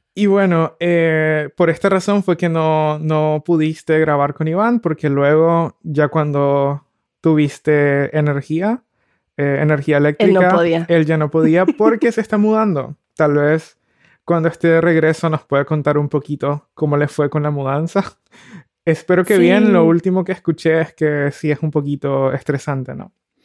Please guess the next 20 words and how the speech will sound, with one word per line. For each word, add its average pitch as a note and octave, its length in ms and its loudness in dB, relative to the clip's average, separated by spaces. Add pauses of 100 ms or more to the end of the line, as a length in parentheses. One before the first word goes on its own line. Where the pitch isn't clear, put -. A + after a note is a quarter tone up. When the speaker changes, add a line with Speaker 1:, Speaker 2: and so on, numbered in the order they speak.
(360)
Speaker 1:
Pero A3 160 2
bueno, B3 240 2
me E3 100 2
alegro G#3+ 280 2
de B3+ 60 -4
estar - 180 -2
acá. D3+ 280 -2 (120)
Speaker 2:
Sí, B3+ 480 0
además, G3+ 400 0
bueno, G#3 220 0
es-, F#3+ 140 -6
va F3+ 240 -6
a G3 40 0
estar G#3 200 -2
muy G#3+ 160 0
contento G3 520 -2
porque E3 580 -4
se - 160 -8
mudó F3+ 440 2
por, F3+ 580 0